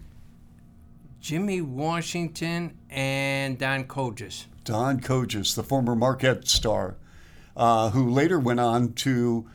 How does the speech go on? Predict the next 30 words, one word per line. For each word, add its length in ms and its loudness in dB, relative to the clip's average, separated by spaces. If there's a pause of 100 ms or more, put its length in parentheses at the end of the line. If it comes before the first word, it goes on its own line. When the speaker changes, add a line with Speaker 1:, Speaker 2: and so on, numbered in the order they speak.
(180)
Speaker 2:
suit 260 6
up 180 6
in 60 0
a, 100 0
for 240 2
another 320 4
expansion 520 2
ball 200 2
club, 240 -2
the 80 0
Speaker 1:
San 140 6
Speaker 2:
Seattle 160 6
Speaker 1:
Diego. 320 2
Speaker 2:
Supersonics. 640 -2
Yes. 320 -4
Speaker 1:
No, 160 2
San 300 -2
Speaker 2:
And 40 4
Speaker 1:
Diego. 420 -2 (340)
Speaker 2:
Okay. 460 2 (220)
Speaker 1:
And 460 -2 (600)
he 360 0
left 420 2
here 320 0
because 480 -6
one 220 -4
of 80 -6
the 80 -2
newspaper 680 -4
writers, 560 -4